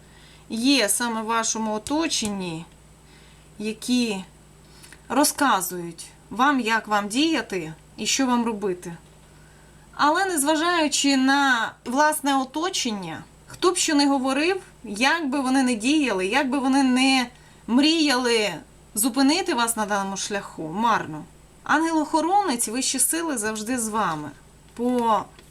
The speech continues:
першому аркану. Вони підтримують вас, вони захищають,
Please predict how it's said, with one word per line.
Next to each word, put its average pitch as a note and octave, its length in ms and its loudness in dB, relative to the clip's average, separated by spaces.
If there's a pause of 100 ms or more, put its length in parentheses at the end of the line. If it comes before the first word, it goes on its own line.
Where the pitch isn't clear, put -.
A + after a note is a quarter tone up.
(1000)
першому B3 680 0
аркану. A3 640 -2 (760)
Вони F4 280 2
підтримують E4 640 0
вас, G3+ 360 2
вони A3+ 200 -2
захищають, A#3 1120 -2